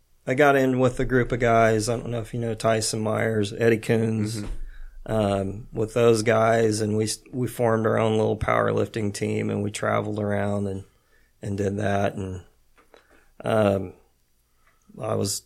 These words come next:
Speaker 1: very successful at that. Um, I set the American record in the curl,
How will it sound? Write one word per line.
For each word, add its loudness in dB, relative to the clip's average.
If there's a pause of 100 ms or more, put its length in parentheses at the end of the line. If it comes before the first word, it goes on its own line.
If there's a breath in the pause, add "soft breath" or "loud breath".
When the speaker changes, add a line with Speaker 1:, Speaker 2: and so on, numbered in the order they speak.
(160)
Speaker 1:
very 2
successful -4
at -8
that. -4 (220)
Um, -4
I 0
set 0
the 2
American 0
record 2
in -2
the -6
curl, 0